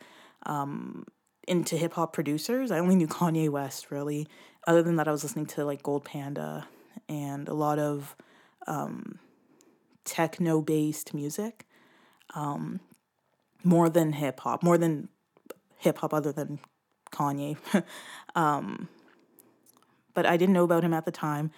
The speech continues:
I researched him, like, a couple years, like, when I say a couple years, like, a year or two ago. And then I was like, "Oh, wow, he's actually, like, a legend."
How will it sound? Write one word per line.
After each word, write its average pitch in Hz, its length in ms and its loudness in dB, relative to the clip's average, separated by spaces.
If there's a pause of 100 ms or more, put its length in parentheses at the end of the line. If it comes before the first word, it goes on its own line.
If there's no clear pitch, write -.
(340)
I 170 60 4
researched 170 520 2
him, 165 200 2
like, 160 160 2
a 160 80 2
couple 165 300 0
years, 156 300 2 (120)
like, - 160 -6 (560)
when 165 160 -2
I 160 60 -2
say 160 160 0
a 156 40 2
couple 156 220 -4
years, 139 180 -2
like, 139 140 -6 (160)
a 151 60 -2
year 147 280 2
or 160 60 2
two 160 240 0
ago. 175 400 -4 (340)
And 165 100 -2
then 156 40 2
I 160 40 2
was 156 100 -2
like, 165 180 -2
"Oh, 196 440 0 (140)
wow, 160 300 0
he's 151 180 -2
actually, 160 360 -2
like, 151 180 -2
a 156 40 -2
legend." 147 640 -4